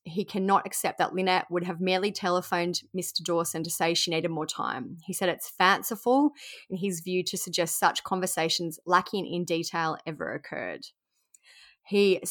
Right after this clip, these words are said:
the ju-, the Justice Harrison said it was concerning to him that Lynn never contacted anyone else besides Chris, apparently after she disappeared.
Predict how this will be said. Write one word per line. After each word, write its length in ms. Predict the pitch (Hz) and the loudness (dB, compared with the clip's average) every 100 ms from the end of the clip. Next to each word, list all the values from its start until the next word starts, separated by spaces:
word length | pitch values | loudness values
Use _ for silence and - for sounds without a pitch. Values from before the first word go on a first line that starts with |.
| - | -6
the 160 | 180 185 | -4 4
ju-, 340 | 196 214 - 196 | 4 4 -4 -8
the 120 | 185 | 0
Justice 380 | 202 208 233 - | 0 0 -4 0
Harrison 480 | 185 180 - 180 | 2 2 0 -4
said 240 | 175 180 170 | -4 -2 -2
it 100 | - | -2
was 140 | 180 | -4
concerning 560 | - 190 - 190 196 208 | -4 -4 -2 0 0 -2
to 140 | 202 | -4
him 220 | 170 175 | -4 -2
that 180 | 175 - | -2 -2
Lynn 200 | 185 190 | -2 0
never 200 | 185 165 | 0 -2
contacted 500 | - 170 170 165 160 - | -4 -4 -4 -4 -6 -4
anyone 320 | 185 202 190 | 0 4 6
else 260 | 180 294 - | 6 4 0
besides 400 | 165 180 160 - | -2 0 0 -2
Chris, 340 | 269 330 - | 0 0 -2
apparently 380 | 180 165 170 170 | -4 -2 -2 -2
after 160 | 165 | -2
she 160 | - 170 | -4 -8
disappeared. 480 | 160 156 - 180 | -10 -10 -2 2